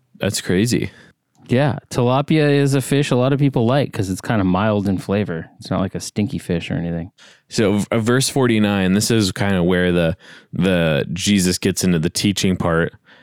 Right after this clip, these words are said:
Speaker 1: It says, "This is how it will be at the end of the age." Wow. <laughs> Right off the bat, big sentence.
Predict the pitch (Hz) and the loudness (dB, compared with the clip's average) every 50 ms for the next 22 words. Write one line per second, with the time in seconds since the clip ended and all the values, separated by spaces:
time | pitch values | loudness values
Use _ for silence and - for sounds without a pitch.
0 | _ _ - - 80 - - 98 92 95 92 85 - - - - - 107 110 - | _ _ -6 -6 -4 -2 0 0 2 2 2 0 -2 -6 -8 -4 -2 -2 0 2
1 | 117 117 110 - - 113 104 104 104 104 113 120 127 127 - - 104 90 90 90 | 2 0 0 0 -2 -2 0 0 0 0 0 0 0 0 0 0 2 2 2 0
2 | 82 - - 92 101 107 113 113 - - 85 - - 85 76 - - 90 95 95 | 0 0 0 2 2 4 4 2 2 0 -2 -2 -2 -2 -4 -2 -2 -2 0 2
3 | 95 101 101 104 107 104 - - 92 92 92 87 85 85 85 78 - - 87 85 | 2 2 2 2 2 0 -2 -2 0 0 0 0 0 0 0 0 -2 -2 -2 0
4 | 82 82 76 65 67 76 - - - _ - - - - - _ _ - 82 87 | 0 0 0 -2 -2 -4 -8 -8 -10 _ -20 -20 -20 -20 -20 _ _ -4 -2 0
5 | 85 82 80 65 - - _ - - - - - - - - - - - - - | 0 0 -2 -4 -6 -8 _ -10 -8 -8 -10 -12 -14 -18 -20 -20 -20 -10 -4 -4
6 | 117 107 117 - - - 98 101 95 - 95 92 80 - 87 85 82 73 - - | -2 -2 -4 -4 -2 -2 -2 -2 0 -2 -2 -2 -2 -2 -2 0 -2 -2 -4 -8
7 | - - - - - _ - 90 90 - - 107 98 98 95 92 95 - - - | -16 -18 -18 -20 -14 _ -8 -8 -6 -2 0 0 2 2 2 0 -2 -4 -4 -4
8 | - - 95 90 87 80 85 80 71 71 - - - | -2 -2 -2 -2 0 0 0 -2 -2 -2 -4 -6 -8